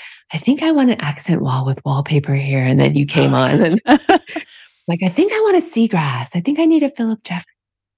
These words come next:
Speaker 1: He's like, "Okay, honey, we gotta do the podcast."
Speaker 2: <laughs> But you've got plants. I just bought, like, a whole bunch of plants for my favorite room in the house where I was, where I meditate, where I read, where I open the doors and have the fresh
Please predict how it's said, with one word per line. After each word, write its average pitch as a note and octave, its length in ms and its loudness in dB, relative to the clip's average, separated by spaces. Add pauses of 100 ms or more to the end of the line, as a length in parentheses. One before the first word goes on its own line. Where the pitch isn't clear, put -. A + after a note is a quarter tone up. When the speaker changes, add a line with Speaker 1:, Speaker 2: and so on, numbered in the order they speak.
(160)
Speaker 1:
He's G3+ 120 0
like, F#3+ 160 0
"Okay, F3+ 300 -2
honey, F#3 280 -2
we E3+ 120 0
gotta F3+ 220 -2
do F3 140 -4
the F3 100 -6
podcast." - 560 -12 (240)
Speaker 2:
<laughs> C#4+ 540 4 (760)
But A3 80 -2
you've - 140 2
got G3 280 0
plants. G#3+ 760 0
I F3 120 0
just G3 180 -4
bought, D#3+ 260 0
like, C3+ 200 -4
a E3 100 -6
whole D#3 200 -6
bunch D3+ 240 -6
of D3+ 80 -10
plants C#3+ 400 -6
for C3+ 340 -6
my C#3 120 -4
favorite C#3 380 -10
room C#3 180 -12
in C#3+ 80 -12
the D3 80 -10
house D3+ 320 -8
where D3 140 -4
I - 140 -2
was, - 200 -20 (140)
where C3 140 -6
I - 80 -6
meditate, D3 440 -4
where - 120 -10
I - 60 -6
read, D#3 440 -2
where C#3+ 180 0
I A#2+ 180 -2 (560)
open E3 560 0
the C#3+ 100 -8
doors D#3+ 540 -2
and D3 120 -8
have D3+ 380 -4
the - 80 -20
fresh - 380 -6